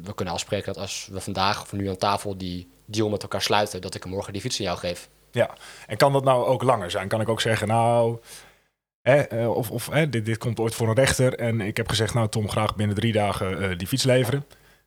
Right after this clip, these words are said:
Speaker 2: Ehm, en dat die rechter zegt, ja, maar dat was veel te kort.
Speaker 1: Ja, dus dat de rechter zegt, je hebt wel ingebrekenstelling gestuurd, Ramon. Maar je hebt geen redelijke termijn gegeven.
Speaker 2: Ja.
Speaker 1: Ja.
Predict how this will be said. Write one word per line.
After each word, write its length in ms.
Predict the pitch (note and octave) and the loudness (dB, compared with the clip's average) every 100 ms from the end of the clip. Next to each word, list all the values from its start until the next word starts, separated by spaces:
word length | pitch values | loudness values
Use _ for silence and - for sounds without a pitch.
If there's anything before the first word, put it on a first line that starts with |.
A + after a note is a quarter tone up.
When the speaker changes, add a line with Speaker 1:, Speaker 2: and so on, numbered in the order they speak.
| _ | _
Speaker 2:
Ehm, 640 | - G#2+ G#2+ G#2+ G#2+ G#2+ A2 | -2 2 4 6 4 4 2
en 60 | |
dat 120 | A#2 | 2
die 80 | A#2+ | 2
rechter 180 | A#2 - | 0 0
zegt, 200 | A2+ - | -2 -2
ja, 120 | F#2+ | -4
maar 300 | F#2+ F#2 F2+ - | -2 -4 -4 -8
dat 160 | G2+ F2+ | -10 -4
was 160 | G#2 - | -4 -2
veel 160 | G2 | -4
te 100 | - | -4
kort. 320 | - G2+ - - _ _ _ _ | -2 -2 -4 -12 _ _ _ _
Speaker 1:
Ja, 240 | D3 A#2+ F#2 | 2 2 2
dus 100 | G2 | -4
dat 100 | A2+ | -2
de 80 | |
rechter 220 | A#2 A#2+ - | 0 0 0
zegt, 220 | A2+ - | -2 0
je 40 | |
hebt 120 | G#2+ A2+ | 0 2
wel 100 | A2 | 0
ingebrekenstelling 680 | G#2+ - G#2+ C3+ C#3 C#3 | 0 0 0 2 -2 -2
gestuurd, 280 | C3 - C3 | -2 -2 0
Ramon. 300 | B2+ B2+ D#3+ - _ _ _ _ F#2 | 0 0 -2 -8 _ _ _ _ 0
Maar 240 | F2+ G2+ | 2 2
je 60 | G#2+ | 0
hebt 120 | G#2+ | -2
geen 140 | - A2 | 0 2
redelijke 380 | A#2 A#2+ B2 | 2 2 -2
termijn 260 | C3+ E3+ D3 | -2 -2 -2
gegeven. 380 | - - F2 F#2 | -4 -12 -12 -4
Speaker 2:
Ja. 160 | A#2+ - - - - - - | 0 0 -4 -20 -20 -20 -4
Speaker 1:
Ja. 140 | G#2 | 2